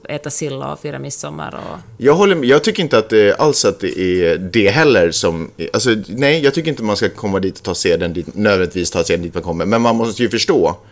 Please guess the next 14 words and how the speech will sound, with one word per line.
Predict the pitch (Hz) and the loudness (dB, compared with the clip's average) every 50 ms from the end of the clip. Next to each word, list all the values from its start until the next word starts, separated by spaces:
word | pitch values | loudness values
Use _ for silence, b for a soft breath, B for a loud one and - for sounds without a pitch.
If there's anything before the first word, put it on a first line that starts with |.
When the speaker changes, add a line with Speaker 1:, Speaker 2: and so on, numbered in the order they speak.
| b b b b b b - | b b b b b b -4
Speaker 2:
att | 90 90 - - | -4 -4 -2 0
det | 98 92 87 82 | 2 2 2 2
uppfattas | 82 - 92 87 - - 76 - - 78 73 76 78 - - - b b b b b b - | 2 0 -2 -4 -2 -4 -6 -4 -4 -4 -4 -4 -4 -6 -10 -12 b b b b b b 0
respektlöst. | 104 98 - - 85 80 - 87 78 73 76 - - - | 0 0 2 0 -2 -2 0 0 0 0 -2 -2 -4 -2
Jag | 95 110 113 | 0 0 2
menar, | 120 110 104 | 2 0 0
han, | 123 131 110 | 0 0 0
det | 117 120 | 0 0
kan | - 147 | 0 -2
ju | |
inte | 139 120 127 | -2 0 2
varit | 123 123 113 107 101 | 4 4 4 4 2
som | - 117 107 104 101 101 | -2 -4 -4 -2 -2 -2
en, | 98 95 95 | -2 -4 -4